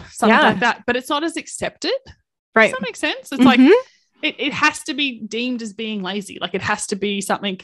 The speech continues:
Speaker 1: that's
Speaker 2: Well,
Speaker 1: not
Speaker 2: and I
Speaker 1: worthy of a
Speaker 2: also
Speaker 1: time. It's
Speaker 2: think
Speaker 1: indulgent.
Speaker 2: the only way to legitimize it is like, well, then you mu-,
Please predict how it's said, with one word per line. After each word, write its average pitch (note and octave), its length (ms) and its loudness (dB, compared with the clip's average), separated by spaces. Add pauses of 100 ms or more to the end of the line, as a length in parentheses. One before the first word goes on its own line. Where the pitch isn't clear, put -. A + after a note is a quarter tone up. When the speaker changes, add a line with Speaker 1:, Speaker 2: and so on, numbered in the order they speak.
Speaker 1:
that's G3 220 -6
Speaker 2:
Well, A#3+ 100 4
Speaker 1:
not B3 100 6
Speaker 2:
and B3+ 40 8
I A#3+ 140 6
Speaker 1:
worthy B3+ 100 6
of - 60 0
a - 40 4
Speaker 2:
also C#4 120 4
Speaker 1:
time. A#3+ 80 4
It's A#3+ 80 6
Speaker 2:
think A3+ 80 2
Speaker 1:
indulgent. G3 640 -2
Speaker 2:
the A#3 140 4
only A#3 200 4
way G#3+ 200 2
to G#3+ 120 -6
legitimize F#3 640 -4
it F3+ 120 -6
is F3+ 180 -6
like, F3 240 -4
well, G#3+ 140 2
then G#3 180 2
you G#3 120 4
mu-, F#3+ 180 0